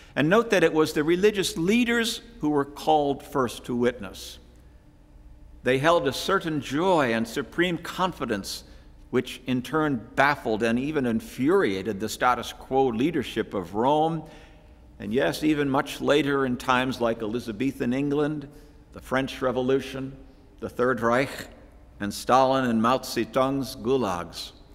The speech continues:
to name just some of the most familiar critical testing times in which the blood of the martyrs became, as Saint Irenaeus, as Sir Tertullian said, the seed of the church,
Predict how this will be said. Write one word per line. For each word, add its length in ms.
to 80
name 300
just 340
some 180
of 80
the 80
most 300
familiar 600
critical 440
testing 600
times 500
in 140
which 340
the 60
blood 320
of 160
the 120
martyrs 520
became, 680
as 140
Saint 260
Irenaeus, 580
as 120
Sir 160
Tertullian 560
said, 320
the 140
seed 340
of 140
the 80
church, 640